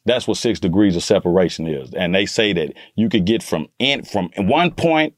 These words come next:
anything you name, a ant, a brick, that's what the theory of relativity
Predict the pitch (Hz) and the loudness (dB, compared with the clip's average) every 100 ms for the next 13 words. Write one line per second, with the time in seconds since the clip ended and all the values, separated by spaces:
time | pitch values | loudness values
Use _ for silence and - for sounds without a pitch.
0 | - 180 196 - 185 185 165 170 165 147 | -2 0 0 2 2 4 2 2 2 2
1 | 92 65 - _ _ _ _ _ _ _ | 0 -4 -14 _ _ _ _ _ _ _
2 | _ - 98 92 143 170 180 - - _ | _ -6 -4 -4 -2 0 -2 -8 -20 _
3 | _ _ - 92 85 101 156 180 - _ | _ _ -2 0 0 0 2 0 -4 _
4 | _ _ _ _ _ _ 113 139 135 120 | _ _ _ _ _ _ -2 -2 -2 -2
5 | 110 139 127 123 107 120 113 95 151 113 | -2 -2 0 0 2 2 2 2 0 2
6 | 101 | 2